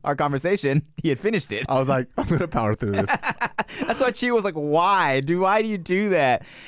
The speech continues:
Speaker 1: And that's, I think that is <clears throat> probably one of the most difficult things, right? For people like you and me who love food so much, right? It's like,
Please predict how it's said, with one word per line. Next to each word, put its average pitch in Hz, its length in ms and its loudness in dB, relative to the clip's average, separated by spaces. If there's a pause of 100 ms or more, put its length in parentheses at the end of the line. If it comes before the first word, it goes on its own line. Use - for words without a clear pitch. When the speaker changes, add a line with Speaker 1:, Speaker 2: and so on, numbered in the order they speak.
Speaker 1:
And 185 180 0
that's, 247 200 2 (100)
I 170 80 2
think 190 220 -6
that 175 260 0
is 156 340 -2 (300)
<clears throat> 147 300 -12
probably 165 280 2
one 151 140 0
of 143 40 0
the 143 40 -2
most 131 160 0
difficult 113 380 -4
things, 120 180 0
right? 107 140 0
For 117 80 -6
people 147 220 -2
like 110 120 0
you 107 100 -2
and 104 60 0
me 113 140 0
who 117 120 -6
love 104 600 0
food 123 500 2
so 127 460 0
much, 107 500 -4
right? 107 300 -2 (240)
It's 113 180 -4
like, 104 280 -6